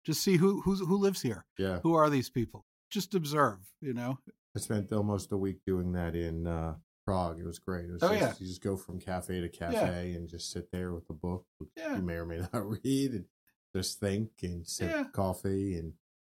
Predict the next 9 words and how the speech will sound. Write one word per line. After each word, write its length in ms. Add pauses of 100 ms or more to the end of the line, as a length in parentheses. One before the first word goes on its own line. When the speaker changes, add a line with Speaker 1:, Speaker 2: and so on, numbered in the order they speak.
(140)
Speaker 2:
get 140
a 160
very, 300
very 220
strong 400
buzz 260
on 340
and, 540
uh, 300